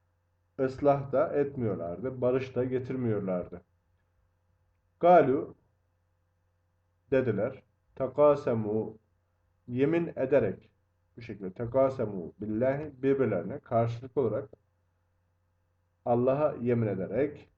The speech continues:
dediler. Le bir vurgu, bir tekit ifadesi.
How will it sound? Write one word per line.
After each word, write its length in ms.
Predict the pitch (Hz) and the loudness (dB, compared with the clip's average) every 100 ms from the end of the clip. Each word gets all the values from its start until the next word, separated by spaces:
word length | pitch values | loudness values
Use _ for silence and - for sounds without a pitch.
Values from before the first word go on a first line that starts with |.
| _ - | _ -6
dediler. 440 | 113 95 110 120 - _ | -4 -2 -6 -6 -18 _
Le 380 | 127 139 180 180 - _ _ _ - | -2 2 2 0 -10 _ _ _ -2
bir 100 | 139 | 0
vurgu, 420 | 131 135 143 143 | 2 0 0 -4
bir 140 | 139 | -4
tekit 320 | - 135 135 135 | -2 -2 -2 -6
ifadesi. 640 | 113 90 - - - 170 | -4 -4 -6 -14 -14 -16